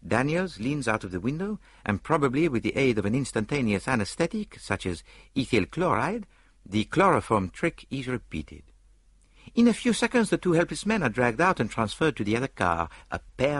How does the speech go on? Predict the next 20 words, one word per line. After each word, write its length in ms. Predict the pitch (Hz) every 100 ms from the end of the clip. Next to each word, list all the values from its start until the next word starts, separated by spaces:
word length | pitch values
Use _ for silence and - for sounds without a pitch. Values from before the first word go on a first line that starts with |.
| 110
of 80 | -
substitutes 720 | - - 170 - 214 - -
take 340 | 101 92 - -
their 140 | 107
places. 600 | - 78 73 76 71 - _ _ _ _ _ _ _ _ _ _ _ -
Impossible! 1500 | 359 190 139 - - - 359 392 - 302 - - - - - _ _ _ - _
Pas 200 | - 92
du 120 | 113
tout! 320 | 160 - 311 302 _ _ _ -
Have 160 | 135 139
you 80 |
not 160 | 147 147
seen 260 | - 165 139
musical 400 | 151 151 156 147
turns 380 | 160 180 190
imitating 480 | 143 143 143 147 143
celebrities 680 | - 139 156 160 151 185 117
with 140 | 123
marvelous 420 | 104 143 131 131 131
accuracy? 600 | - 151 143 - 269